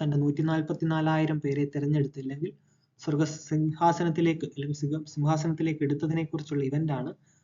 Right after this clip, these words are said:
പറഞ്ഞിരിക്കുന്നത്. എന്നാൽ ഇത് ആകാശത്തിൽ ഒരു അടയാളമായിട്ട് ഈ ലിറ്റിൽ സീസണിന്റെ എൻ പാർട്ടിൽ ഒരു, ഒരു ചെക്ക് പോയിന്റ് ആയിട്ട് അല്ലെങ്കിൽ ദൈവം ഒരു അടയാളമായിട്ട് നമുക്ക് തന്നത്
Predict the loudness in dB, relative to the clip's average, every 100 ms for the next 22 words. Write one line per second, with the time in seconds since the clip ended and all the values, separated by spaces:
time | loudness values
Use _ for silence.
0 | _ _ _ 0 2 4 4 4 2 0
1 | -4 -2 0 0 -2 -2 2 2 2 6
2 | 6 4 0 2 2 2 4 4 2 -2
3 | -6 -2 0 0 0 0 2 2 0 2
4 | 0 0 0 -2 -2 0 0 0 -4 _
5 | _ _ _ -4 -2 -2 -2 0 2 2
6 | 2 0 2 4 6 6 4 2 2 2
7 | 2 0 -2 -4 -6 -8 -10 -6 -4 -4